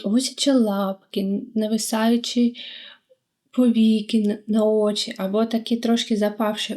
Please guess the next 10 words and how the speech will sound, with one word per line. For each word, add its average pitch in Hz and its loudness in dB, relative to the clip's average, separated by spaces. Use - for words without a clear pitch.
очі, 349 -2
це 302 -2
все 285 0
залежить 247 0
від, 240 0
е, 240 2
неправильно 233 2
розвиненої 220 2
верхньої 208 -2
щелепи. 208 -2